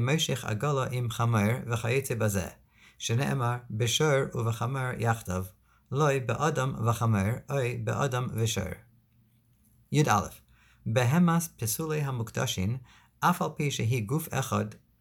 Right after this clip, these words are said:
עשה הכסוף כשני גופין, מפני שהייתה קודש, ונעשית כקודש וככהל מעורבין זה בזה, ונמצאת בהמה זו כבהמה טמאה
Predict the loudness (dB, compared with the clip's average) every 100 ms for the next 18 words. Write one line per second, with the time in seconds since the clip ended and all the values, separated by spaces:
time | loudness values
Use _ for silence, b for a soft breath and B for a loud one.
0 | 2 4 6 6 6 6 4 4 0 0
1 | -2 0 -6 -6 -6 -4 -2 -2 0 -2
2 | -2 -4 -4 -10 b b -4 -2 2 2
3 | 2 2 4 2 0 -2 0 0 0 -2
4 | -6 b b _ _ _ -6 0 4 6
5 | 6 4 2 2 0 -2 -6 _ -4 -2
6 | 0 2 2 2 0 -2 -8 -8 -4 -4
7 | 0 2 4 2 -2 -6 -2 0 2 2
8 | 0 -2 -4 -2 0 2 2 2 -2 -6
9 | B B B -2 4 4 4 0 0 0
10 | 2 2 2 2 2 0 -2 -2 0 0
11 | -2 -2 -2 -2 0 -2